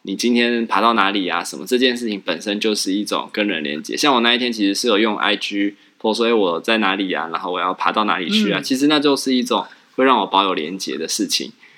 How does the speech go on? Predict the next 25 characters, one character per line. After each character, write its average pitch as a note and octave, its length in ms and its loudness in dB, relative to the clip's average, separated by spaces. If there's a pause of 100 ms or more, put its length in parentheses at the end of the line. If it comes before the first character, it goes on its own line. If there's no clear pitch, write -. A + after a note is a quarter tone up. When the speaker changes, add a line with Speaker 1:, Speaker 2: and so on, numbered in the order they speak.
(260)
Speaker 1:
然 A2+ 120 2
后 C3+ 100 4
还 C3+ 200 2
有 D#3 80 0
很 C#3 120 -2
重 A#2+ 80 0
要 B2+ 100 4
的 A#2 40 0
事 A#2 60 -4
情， A#2+ 120 2
其 A#2 200 2
实 A#2+ 40 2
玉 D3+ 120 6
山 B2+ 240 0
是 B2 180 -2
一 A#2+ 160 2
个 G2+ 320 -2 (920)
相 C3+ 320 0
对 A#2+ 540 4 (640)
很 G2+ 260 2
多 B2 160 4
人 G#2 160 2
走， - 320 -2
然 F2 120 0
后 A2+ 360 0